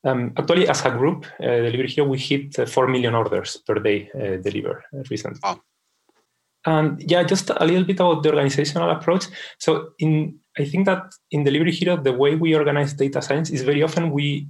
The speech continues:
Speaker 1: it's embedded in the squad. So, for example, uh, I don't know, the, in my case, marketing tech, very often we have data science, uh, working together with backend, frontend, and data engineers to build full products,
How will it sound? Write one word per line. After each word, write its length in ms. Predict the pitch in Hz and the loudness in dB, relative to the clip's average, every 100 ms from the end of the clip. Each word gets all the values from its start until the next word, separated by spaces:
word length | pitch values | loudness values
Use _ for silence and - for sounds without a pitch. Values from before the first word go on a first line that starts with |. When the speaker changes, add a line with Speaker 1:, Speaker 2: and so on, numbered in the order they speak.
| - _ | -16 _
Speaker 1:
it's 240 | 160 156 - | -4 -4 0
embedded 380 | 143 143 156 | 2 4 2
in 100 | 147 | 2
the 100 | 135 | 0
squad. 360 | 127 - 117 113 | -2 -2 -4 -4
So, 260 | - 110 107 | -4 -2 -2
for 160 | - | -6
example, 400 | 107 120 120 117 120 - _ _ | -4 -2 0 -2 -8 -20 _ _
uh, 240 | 117 113 - - _ | -2 0 0 -6 _
I 40 | - | -4
don't 100 | 120 | -2
know, 160 | 107 | 0
the, 340 | 104 101 98 - - | 0 0 -2 -8 -10
in 260 | 110 110 | -6 -2
my 100 | 110 | -4
case, 220 | 98 131 | 0 0
marketing 380 | 131 120 131 120 | 0 -2 -2 -2
tech, 240 | 127 151 - | -4 -4 -4
very 160 | 120 | 0
often 180 | 127 131 | 0 0
we 80 | 120 - | -6 -4
have 140 | 113 | -4
data 200 | 117 120 | -2 -4
science, 460 | 117 117 117 117 - | -2 -2 -2 -6 -6
uh, 240 | 117 107 | -2 -2
working 400 | 104 117 117 120 | 0 0 0 -4
together 320 | 120 113 113 104 | -2 0 0 0
with 220 | 104 98 _ | -4 -6 _
backend, 380 | 131 135 135 135 | 0 0 -2 -4
frontend, 480 | 131 135 135 135 139 - _ _ | -4 0 0 0 -4 -16 _ _
and 160 | 123 113 | -4 -2
data 180 | 113 120 | -2 -2
engineers 420 | 110 113 131 - | -2 0 -2 -2
to 100 | 117 | -8
build 220 | 117 123 85 - _ | -6 -6 -8 -18 _
full 180 | - 123 | -8 -8
products, 580 | - 110 101 95 - - | -2 0 0 -6 -12 -14